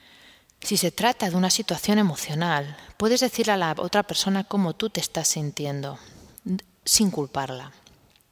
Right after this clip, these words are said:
A veces también se puede utilizar la técnica del ris-, disco rayado. Mm, simplemente es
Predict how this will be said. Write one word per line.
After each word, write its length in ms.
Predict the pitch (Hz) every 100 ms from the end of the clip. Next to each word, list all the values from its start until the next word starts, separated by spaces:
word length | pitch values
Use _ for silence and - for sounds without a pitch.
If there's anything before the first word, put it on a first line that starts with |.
| _ _ _ _ - - - - -
A 60 |
veces 280 | 170 190 269
también 280 | 226 170 160
se 100 | 202
puede 200 | 175 170
utilizar 400 | 160 160 - 160
la 120 | 165
técnica 440 | - 156 156 165 156
del 140 | 143
ris-, 300 | 151 147 - -
disco 400 | 170 165 - 151
rayado. 580 | 135 135 135 131 139 139 - _ _ - - - - - _ _ _ _ _ -
Mm, 460 | 196 196 185 180 180 170 _ _ -
simplemente 640 | - 233 220 214 208 208
es 120 | 220